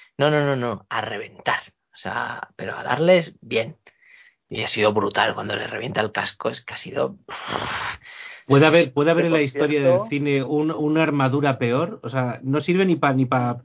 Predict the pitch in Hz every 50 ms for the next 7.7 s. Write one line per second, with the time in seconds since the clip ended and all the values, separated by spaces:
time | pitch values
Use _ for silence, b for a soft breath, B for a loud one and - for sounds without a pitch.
0 | - - 139 127 123 127 117 - - 156 156 147 190 170 156 156 156 156 143 143
1 | 139 135 - 113 104 - 151 147 135 117 110 107 127 131 143 143 131 139 160 151
2 | 180 165 139 120 110 98 113 143 165 131 101 95 104 143 214 240 - - - -
3 | 135 147 151 147 139 135 143 151 151 147 135 - 143 151 170 190 170 139 127 117
4 | 101 101 98 104 107 104 113 117 117 117 117 - _ _ _ - 110 - 117 107
5 | 107 107 107 - - _ - 113 107 104 107 107 110 107 107 104 104 104 104 101
6 | - 101 101 101 101 101 98 101 - 127 127 131 156 175 175 - - - - 95
7 | 95 - - 120 - 165 139 - - - 107 117 139 147